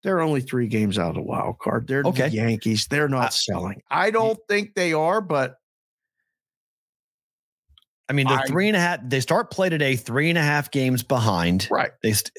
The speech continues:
Speaker 2: three games in the loss column to Toronto and Houston, who are both fifty-nine and forty-seven. Red Sox are fifty-six and forty-nine. If the goal is to win a championship, it's the same conversation with the Twins.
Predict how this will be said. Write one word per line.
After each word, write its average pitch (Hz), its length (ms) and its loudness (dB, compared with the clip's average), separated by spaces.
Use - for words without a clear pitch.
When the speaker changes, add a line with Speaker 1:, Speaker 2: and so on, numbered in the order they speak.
Speaker 2:
three 135 260 0
games 147 340 0
in - 200 -2
the 127 80 2
loss 104 280 2
column 95 320 0
to 101 100 0
Toronto 117 640 0
and 110 220 0
Houston, 90 440 0
who 82 140 0
are 85 120 0
both 110 360 -2
fifty-nine 139 540 0
and 110 140 2
forty-seven. 101 680 0
Red 135 220 0
Sox 135 260 0
are 127 80 0
fifty-six 139 460 0
and 117 100 -4
forty-nine. 113 580 0
If 151 140 -2
the 165 100 0
goal 165 340 0
is 226 120 0
to 190 100 0
win 175 180 0
a 151 80 0
championship, 113 720 2
it's 123 160 4
the 151 120 0
same 185 340 2
conversation 156 760 0
with 135 160 0
the 135 80 -2
Twins. - 640 0